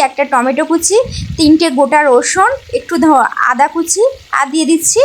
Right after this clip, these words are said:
গোলমরিচ, গোটা গোলমরিচ কালোটা। দিয়ে আবার আমি ভালোভাবে একটু নেড়ে চেড়ে নিচ্ছি। এবার দিয়ে দেবো চারটে গোটা গোটা আলু, ছোট ছোট সাইজ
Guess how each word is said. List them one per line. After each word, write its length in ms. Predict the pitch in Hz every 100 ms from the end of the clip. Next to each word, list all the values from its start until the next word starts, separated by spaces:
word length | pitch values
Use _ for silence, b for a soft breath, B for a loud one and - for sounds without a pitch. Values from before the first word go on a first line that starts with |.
| 494 285
গোলমরিচ, 600 | 294 285 277 339 508 - - - - - - - - - - - - 240
গোটা 220 | 311 370 320
গোলমরিচ 440 | 302 285 277 370 -
কালোটা। 420 | 269 247 254 277 453 - - - - - - - 240
দিয়ে 160 | 339 349
আবার 120 | 285 294
আমি 120 | 302 285
ভালোভাবে 320 | 294 302 285 294
একটু 140 | - 302
নেড়ে 200 | 285 269 285
চেড়ে 160 | 330 294
নিচ্ছি। 380 | 320 320 - 415 640 640 - - - - - - - - 82 - - - - - - - - - - - - - - - - - - - - - - - - - - - - - - -
এবার 180 | 294 359 302
দিয়ে 160 | 330 302
দেবো 140 | 294 370 -
চারটে 340 | 262 262 - 320 302
গোটা 200 | 254 320
গোটা 220 | 339 311 - 254
আলু, 180 | 254 403 539 -
ছোট 120 | 269 294
ছোট 160 | 247 403 605 - - - - - - - _ - _ _ _ - - - - - _ - -
সাইজ 240 | 277 294